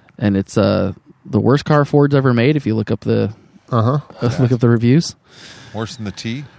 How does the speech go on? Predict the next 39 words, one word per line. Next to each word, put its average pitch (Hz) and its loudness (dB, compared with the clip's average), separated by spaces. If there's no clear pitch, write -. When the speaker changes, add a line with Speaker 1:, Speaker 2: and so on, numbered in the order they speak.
Speaker 1:
And 135 2
Speaker 3:
Model 107 0
Speaker 1:
even 156 4
though 156 4
Speaker 3:
T. 151 6
Speaker 1:
we've 143 4
done 151 4
all 151 4
these 147 4
repairs, 143 4
it 127 -4
still, 131 2
like, 120 2
smokes 117 0
and 98 0
smells, 113 0
and 98 -2
Speaker 2:
Mm-hmm. 123 -6
Speaker 1:
it's 120 -10
constantly 123 0
just 110 -6
falling 117 2
apart 117 2
and 110 -6
dripping 107 0
oil. 113 4
And 110 2
I'm 104 -2
just 110 -6
like, 98 -4
"I 101 -6
can't, 95 -6
I 92 -8
can't 95 -10
deal 107 -2
with 110 -4
this 107 -10
car 170 4
anymore. 208 2